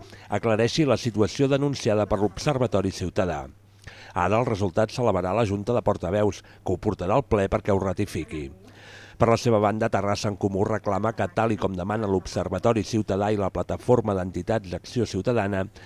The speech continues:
puguin assistir a la Junta de Portaveus convocada per divendres. El procés participatiu per escollir el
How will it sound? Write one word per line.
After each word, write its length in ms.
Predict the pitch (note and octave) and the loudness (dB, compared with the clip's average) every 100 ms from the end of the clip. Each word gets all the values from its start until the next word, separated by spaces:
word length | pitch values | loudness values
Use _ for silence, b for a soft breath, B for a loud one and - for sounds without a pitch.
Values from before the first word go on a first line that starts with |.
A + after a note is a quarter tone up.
| B - | B 2
puguin 300 | B2 B2+ B2+ | 4 4 -2
assistir 540 | - A#2 - A2+ B2 | -2 -4 -4 -2 0
a 100 | A2+ | 0
la 80 | F#2 | 2
Junta 320 | C3+ B2 G2 | 0 0 0
de 140 | F2 | 0
Portaveus 560 | B2 B2+ D3+ A#2 F#2+ - | 0 0 2 2 0 0
convocada 480 | C#3 B2+ - F#2+ F2 | 0 0 0 -2 0
per 80 | F#2 | 0
divendres. 640 | G2+ F2 D#2 D2+ D2 D2 - - - B B B B B B - | 2 0 -4 -6 -8 -10 -16 -20 -20 B B B B B B 0
El 80 | |
procés 320 | B2 A#2 A#2+ A2 | 2 4 2 0
participatiu 640 | A2+ A2 G#2+ G#2+ G#2 A2+ G#2+ | -2 -2 -4 -2 0 2 2
per 140 | G#2 | 2
escollir 380 | G2+ - G2+ G#2+ | 0 -2 -2 2
el 80 | G2 | 0